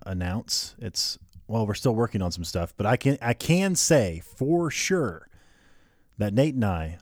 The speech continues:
from Good Morning Liberty will be at YaleCon Detroit. We talked about Young Americans for Liberty. We talked about the conference we went to in Memphis. We t-, we interviewed Cliff Maloney, the president and C E O, all of the great things that we're doing. We're actually gonna go to the one in Detroit at the end of September. So if you're heading out there,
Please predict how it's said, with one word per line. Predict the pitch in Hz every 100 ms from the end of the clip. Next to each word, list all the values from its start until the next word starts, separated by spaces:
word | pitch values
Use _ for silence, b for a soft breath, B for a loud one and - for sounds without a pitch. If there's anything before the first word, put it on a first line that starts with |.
| -
from | 104 98
Good | 107
Morning | 104 101 98
Liberty | 101 95 90
will | 90
be | 95 101
at | 92
YaleCon | - 98 113 92 - 85 80 80
Detroit. | 80 - 98 82
We | 85
talked | 110 127
about | 120 87
Young | 113 113
Americans | 113 110 104 101
for | 107
Liberty. | 107 104 107 104 - b b b
We | 92
talked | - -
about | 117 113
the | -
conference | 117 113 -
we | 110
went | 110 -
to | 110
in | 104
Memphis. | 107 101 107 104 - b b b b
We | 90
t-, | - 95
we | 92 87
interviewed | - 113 127 120 113
Cliff | - 120 -
Maloney, | 113 113 110
the | 101
president | - 107 104 98
and |
C | - 101 98
E | 98
O, | 95 92
all | 95 113 123
of |
the | 110
great | 113 110
things | - 107 98
that | 80
we're | 92
doing. | 95 95 92
We're | 104
actually | 117 - 107
gonna | 101 90
go | 110 120 117
to | 113
the | 104
one | 104
in | 98
Detroit | 95 - 104
at | 98
the | 95
end | 95
of | 92
September. | - - 120 117
So | -
if | 92
you're | 117 120
heading | 117 113
out | 107 -
there, | 107 101